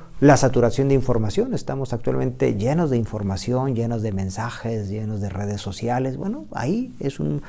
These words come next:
buen momento para ayunar de esto, para ayunar de productos de consumo, ¿no? Que nos vamos creando necesidades y queremos, eh,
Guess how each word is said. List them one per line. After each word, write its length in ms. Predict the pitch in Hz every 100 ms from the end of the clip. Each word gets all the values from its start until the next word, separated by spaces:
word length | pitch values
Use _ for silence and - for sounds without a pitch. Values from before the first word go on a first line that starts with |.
| -
buen 180 | - 143
momento 500 | 156 127 156 196 165
para 180 | 120 113
ayunar 360 | 107 107 120 127
de 240 | 117 143
esto, 400 | 180 - 113 104 - - - -
para 140 | - 120
ayunar 340 | 117 107 123
de 120 | 135
productos 480 | 127 120 120 120 131
de 80 | 117
consumo, 560 | 104 101 160 190 196 151
¿no? 200 | 190 208
Que 80 | 120
nos 160 | 104 101
vamos 300 | 113 117 -
creando 340 | 110 113 110
necesidades 800 | 104 98 104 101 107 117 120 -
y 40 |
queremos, 560 | 101 104 120 123 120 - - - - - -
eh, 440 | - 110 107 101